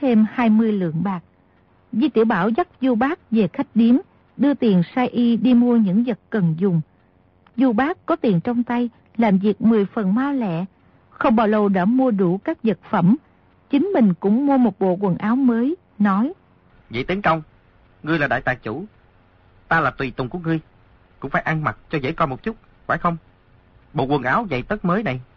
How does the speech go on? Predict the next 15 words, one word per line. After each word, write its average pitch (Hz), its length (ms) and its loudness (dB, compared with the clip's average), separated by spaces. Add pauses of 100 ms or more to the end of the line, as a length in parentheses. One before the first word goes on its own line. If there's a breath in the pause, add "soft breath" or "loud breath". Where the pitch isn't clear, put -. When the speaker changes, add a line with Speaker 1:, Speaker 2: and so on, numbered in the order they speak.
(440)
Speaker 2:
chẳng 123 120 -6
qua 147 140 2
chỉ 131 120 -10
hết 165 120 -6
có 180 100 -4
ba 156 260 0
lượng 127 360 -6
năm 156 180 -4
tiền." 127 180 -6 (460)
Speaker 1:
Di 269 160 2
Tiểu 254 140 0
Bảo 214 200 0
nghĩ 220 320 2
thấy 294 200 -4
không 226 240 -2